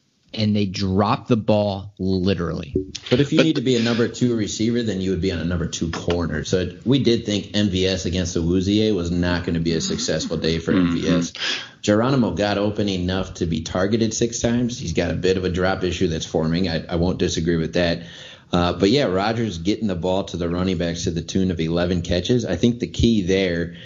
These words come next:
Speaker 2: some of them were screens, some of them were dump offs, I, and I hope they don't go away from the screens once we get Devontae back,
Speaker 3: Mm-hmm.
Speaker 2: uh,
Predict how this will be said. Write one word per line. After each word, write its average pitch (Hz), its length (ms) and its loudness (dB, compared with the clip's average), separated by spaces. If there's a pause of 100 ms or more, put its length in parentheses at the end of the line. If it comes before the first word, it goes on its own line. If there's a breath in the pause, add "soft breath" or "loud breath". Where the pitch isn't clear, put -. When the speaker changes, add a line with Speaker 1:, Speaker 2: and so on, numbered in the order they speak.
(200 loud breath)
Speaker 2:
some 135 200 4
of 151 60 4
them 143 160 2
were 127 100 2
screens, 120 720 0
some 127 160 2
of 120 80 4
them 110 160 2
were 95 120 2
dump 95 220 0
offs, 87 240 -2 (160)
I, 95 120 0
and 95 200 -2
I 87 100 2
hope 127 260 2
they 101 80 2
don't 87 200 0
go 95 120 2
away 92 180 2
from 90 160 -4
the 82 100 0
screens 92 440 0
once 87 180 -2
we 90 80 -2
get 82 180 -2
Devontae 87 460 2
back, 104 300 0 (160 loud breath)
Speaker 3:
Mm-hmm. 92 260 2
Speaker 2:
uh, 92 320 2